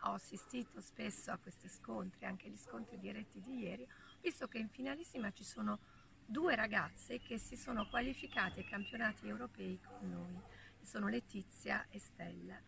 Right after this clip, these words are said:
E poi c'è un'altra ragazza che è Lisa, che sta partecipando a Coppa Italia quest'anno, Coppa Italia duemilaventi con i provinciali.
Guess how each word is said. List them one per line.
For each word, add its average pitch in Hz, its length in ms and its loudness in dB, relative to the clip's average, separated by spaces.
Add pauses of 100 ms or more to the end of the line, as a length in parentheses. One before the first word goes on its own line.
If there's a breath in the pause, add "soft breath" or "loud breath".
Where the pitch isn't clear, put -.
(280)
E - 60 -14
poi - 140 10
c'è - 140 2
un'altra 220 480 6
ragazza 190 760 4 (640)
che 247 340 8
è 185 560 8
Lisa, 220 480 6 (300)
che 294 220 0
sta 233 340 10
partecipando 190 1080 4
a 190 100 -2
Coppa 208 240 -6
Italia 185 420 4
quest'anno, - 640 -4
Coppa - 160 -14
Italia 202 320 2
duemilaventi 214 720 0
con 202 100 -4
i 180 140 0
provinciali. - 800 -8